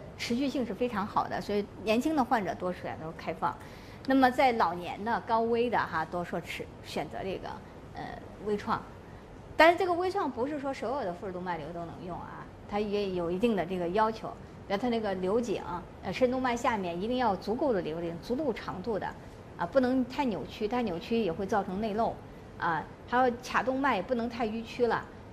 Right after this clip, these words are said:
髂动脉的直径又不能太小了啊，这些都是这个，呃，一些限制它应用的一些因素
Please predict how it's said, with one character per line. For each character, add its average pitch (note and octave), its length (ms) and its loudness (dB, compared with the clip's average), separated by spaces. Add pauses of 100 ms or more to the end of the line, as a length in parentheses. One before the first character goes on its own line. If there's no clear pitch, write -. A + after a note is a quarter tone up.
(140)
髂 A3+ 140 4
动 C4 100 4
脉 C#4+ 140 4
的 A3+ 100 4
直 G3 160 -2
径 B3+ 160 0
又 A#3 80 0
不 A#3 120 -4
能 F#3+ 140 -4
太 A#3+ 140 -6
小 - 260 -4
了 - 160 -8 (240)
啊， F#3 140 -4
这 A3+ 140 4
些 A3 160 6
都 A#3 160 4
是 G3+ 260 0
这 F#3+ 160 -2
个， E3 220 -2 (340)
呃， E3 240 -2
一 A2+ 140 -4
些 F#3+ 200 -2
限 G3+ 300 0
制 E3 140 -8
它 F3+ 100 -2
应 F3+ 200 0
用 E3 140 -2
的 D#3 60 -4
一 E3 80 -2
些 F#3+ 160 -2
因 F3 240 -4
素 - 200 -6